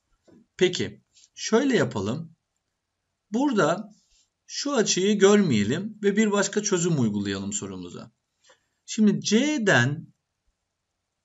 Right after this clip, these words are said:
bir paralel çizersek şu şekilde. Bir paralel çizersek. Şimdi dikkat edelim. Şurada yirmi üç derecenin iç ters açı-, açısı burasıdır. Burası yirmi üç derece.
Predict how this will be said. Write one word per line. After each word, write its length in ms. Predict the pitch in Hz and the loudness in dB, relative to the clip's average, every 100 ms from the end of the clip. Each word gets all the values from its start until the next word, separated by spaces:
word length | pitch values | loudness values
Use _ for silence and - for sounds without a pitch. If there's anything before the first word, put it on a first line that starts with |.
| _ | _
bir 300 | 180 240 214 | -2 0 0
paralel 520 | 190 185 185 202 196 | 2 4 4 4 2
çizersek 840 | - 160 160 131 - 90 - - _ _ _ _ _ _ _ _ _ _ _ _ _ _ | 0 0 2 2 0 -6 -10 -18 _ _ _ _ _ _ _ _ _ _ _ _ _ _
şu 200 | - - | -14 -6
şekilde. 580 | 175 113 - 98 - - - _ _ _ _ _ _ _ _ - | -4 -4 -4 -10 -12 -16 -20 _ _ _ _ _ _ _ _ 0
Bir 220 | 247 220 | 2 2
paralel 460 | 180 143 143 185 170 | 0 2 2 2 0
çizersek. 680 | 139 123 98 - - - _ _ _ - | -2 -2 -2 -6 -10 -14 _ _ _ -8
Şimdi 320 | - 233 233 | 0 2 2
dikkat 240 | - 302 208 | 0 0 0
edelim. 440 | 123 98 101 - _ _ _ _ _ | 0 -2 -6 -14 _ _ _ _ _
Şurada 420 | - - 240 269 | -10 -4 -2 0
yirmi 360 | 254 240 226 254 | 2 4 4 4
üç 260 | 311 - | 0 0
derecenin 540 | 196 156 127 113 113 120 | 2 2 0 0 0 -2
iç 280 | 208 208 - | 0 0 0
ters 380 | 240 233 - | 0 0 0
açı-, 400 | 160 131 139 - - | -2 -4 -6 -8 -6
açısı 460 | 143 131 156 - 226 | -6 -2 -2 0 0
burasıdır. 640 | 175 107 98 95 - - _ _ - | 2 0 -2 -8 -12 -16 _ _ -4
Burası 300 | 214 208 247 | 0 2 2
yirmi 300 | 226 202 180 | 2 2 0
üç 220 | 156 - | -2 -2
derece. 380 | 107 95 - | -4 -6 -10